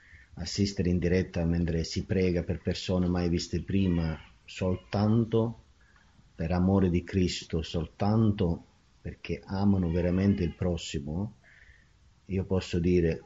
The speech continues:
secondo me sono persone timorate di Dio, sono persone che veramente amano il Signore, sono persone che si dedicano la loro vita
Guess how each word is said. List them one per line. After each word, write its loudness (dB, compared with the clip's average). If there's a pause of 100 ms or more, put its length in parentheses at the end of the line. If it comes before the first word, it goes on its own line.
(520)
secondo 4
me 4
sono 0
persone -2
timorate -2
di -4
Dio, -2
sono -4
persone -6
che -4
veramente -2
amano -2
il -4
Signore, -4 (560)
sono -4
persone 0
che 0
si -2
dedicano 2
la 0
loro 4
vita 2